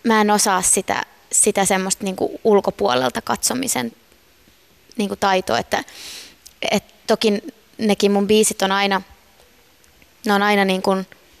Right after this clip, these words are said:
ulkopuolisen silmästä kirjoitettuja, mutta ne on niinku, ne on henkilökohtaisia aina. Jollain tavalla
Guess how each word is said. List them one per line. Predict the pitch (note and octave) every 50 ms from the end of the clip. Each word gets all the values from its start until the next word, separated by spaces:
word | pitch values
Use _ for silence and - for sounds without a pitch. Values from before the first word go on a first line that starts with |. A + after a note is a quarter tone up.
| _ _ _ _ _ _ _ _ _ - - _ _ _ _ _ _ _ _
ulkopuolisen | - A#3 A#3+ A#3+ A#3 - - G3 F#3 F#3 - F#3+ F#3
silmästä | - G#3 G3 F#3+ F#3 G3+ - - G3+
kirjoitettuja, | - G#3 G3 F#3+ - - - - A#3+ G#3+
mutta | F3+ F#3+
ne | F#3+
on | F#3+ F#3
niinku, | F#3 G3 F#3+ G3 - - _ - - -
ne | G3+ F#3+
on | F#3+ F#3
henkilökohtaisia | F#3+ G#3 F#3+ F#3+ - - A#2 - - A3 - - - - - - - - - A#3 - - _ _ _ -
aina. | G#3 G3+ G3+ G#3 G#3 G#3+ A3+ G3 - _ _ _ _ _ _ _ _ _ _ _ _ -
Jollain | G#3 G3 G3 G#3 G3+ G#3 G3+
tavalla | - - G3+ G3 - - - - G3+